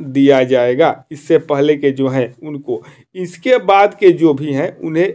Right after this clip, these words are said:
अभी इस ओआरओपी टू में शामिल नहीं किया गया है, उन्हें अगले रिवीजन में शामिल किया जाएगा। तो सबसे मेन बात है कि आज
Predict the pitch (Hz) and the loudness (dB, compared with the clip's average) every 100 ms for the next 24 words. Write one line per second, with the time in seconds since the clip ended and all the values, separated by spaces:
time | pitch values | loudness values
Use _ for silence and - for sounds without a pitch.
0 | 147 143 185 220 _ - 175 - _ _ | -4 -4 -6 -10 _ -18 -18 -20 _ _
1 | _ 175 165 165 170 165 160 180 214 180 | _ -6 -4 -4 -6 -4 -2 0 0 0
2 | 156 185 180 147 143 196 - 165 151 143 | 0 0 0 0 -2 -4 0 2 4 4
3 | 147 151 190 180 185 254 - _ 165 185 | 4 2 -2 -2 0 0 -2 _ -4 2
4 | 254 160 - _ _ - 175 180 180 175 | 4 2 -4 _ _ -4 -2 0 2 2
5 | 226 220 - 156 156 147 147 143 127 131 | 0 -2 0 0 2 0 0 2 2 0
6 | 127 123 - _ _ 160 - 170 165 220 | 0 -4 -10 _ _ -14 0 0 2 2
7 | 202 185 175 165 156 180 247 - _ - | 2 2 2 2 2 0 -2 -4 _ -18
8 | 180 - 175 156 | -12 -2 0 -2